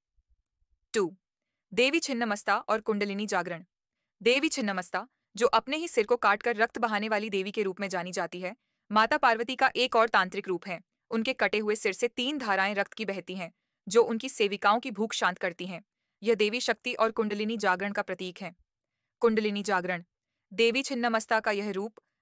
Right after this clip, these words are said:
कामदेव और रति के ऊपर खड़ा दिखाया जाता है, जो यौन ऊर्जा और इच्छाओं पर नियंत्रण का प्रतीक है।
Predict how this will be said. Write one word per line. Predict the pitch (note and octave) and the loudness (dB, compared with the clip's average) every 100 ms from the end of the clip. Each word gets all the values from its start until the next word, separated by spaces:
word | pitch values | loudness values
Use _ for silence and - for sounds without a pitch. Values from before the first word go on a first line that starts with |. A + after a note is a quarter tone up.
| - | 2
कामदेव | A3 G#3 G#3 A3+ | 4 4 4 2
और | - A3 | 2 0
रति | G3+ A#3 | 0 -2
के | A3+ A#3 | 0 0
ऊपर | G3 A3 | 0 -2
खड़ा | G#3 G3+ | 0 -2
दिखाया | F#3+ F#3 F#3+ F#3 | 0 -2 -2 -2
जाता | F#3 F3 F3+ | -2 -4 -4
है, | F#3+ - _ _ - | -4 -8 _ _ -4
जो | G#3+ | 2
यौन | A3+ G#3 B3 | 4 4 2
ऊर्जा | - G#3+ G3 A3+ | 0 -2 2 2
और | - A3 | 2 -4
इच्छाओं | G#3+ - G3+ G#3 | -6 -2 -2 0
पर | A#3 | -2
नियंत्रण | G#3 G3 G3+ G#3 | -2 -4 -4 -2
का | A3 | -2
प्रतीक | G#3+ F#3 F#3 F3+ | -2 -6 -8 -10
है। | F3+ | -12